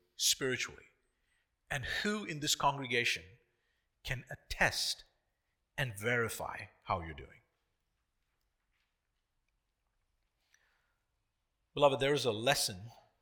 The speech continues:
for us to learn when we look at the life of Xerxes. Don't be afraid when those who oppose God's people are rich and when their earthly glory increases.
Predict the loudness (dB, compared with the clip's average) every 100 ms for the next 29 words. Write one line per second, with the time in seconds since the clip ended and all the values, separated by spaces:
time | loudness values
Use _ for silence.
0 | _ _ 0 4 4 2 0 0 0 -2
1 | -10 -12 -10 -6 -6 -6 -4 -4 -6 -10
2 | -8 -8 -6 -10 -10 -12 -14 _ _ _
3 | _ _ _ _ _ _ _ 2 4 4
4 | 6 6 8 8 10 8 2 -2 6 6
5 | 6 2 0 -2 6 8 8 6 6 6
6 | 2 -4 -4 -8 -4 -4 0 -4 0 0
7 | 0 -4 _ _ _ _ _ _ _ -2
8 | 4 4 8 6 6 6 6 6 2 2
9 | 2 8 10 10 8 2 -6 -4 -4 -4
10 | -8 -10